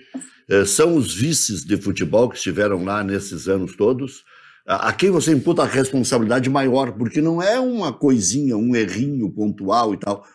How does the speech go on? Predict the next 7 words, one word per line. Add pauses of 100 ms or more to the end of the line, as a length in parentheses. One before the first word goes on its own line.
Foram
muitos
erros
somados
e
frequentes,
né?